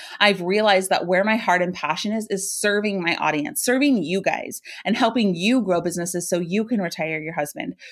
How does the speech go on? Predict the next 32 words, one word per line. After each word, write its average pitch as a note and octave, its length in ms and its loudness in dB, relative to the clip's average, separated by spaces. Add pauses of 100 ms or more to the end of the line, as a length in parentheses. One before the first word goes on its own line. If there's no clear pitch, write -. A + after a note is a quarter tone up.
so - 140 0
you G3+ 260 2
can A#3 160 2
quit - 160 0
your E3+ 140 -2
full-time E3 440 -6
job. - 300 -6 (360)
And G#3+ 420 4 (180)
I, F#3 400 6
that's F#3 280 2
where F#3+ 200 4
my F3+ 140 2
passion F3 460 0
is E3 460 -2 (180)
now. F#3+ 580 0 (300)
And G3 140 2 (160)
being A#3 260 4
a A#3+ 60 6
photographer G3 480 2
for F#3+ 140 -2
ten F#3 280 0
years, F#3 300 2
like, F3 180 0
I E3+ 200 4
loved F3 320 2
it F3 180 2
and F#3 140 2
will E3 180 2
always E3+ 580 2 (300)
love E3+ 420 4
photography. E3 840 -4 (300)
But F3 400 4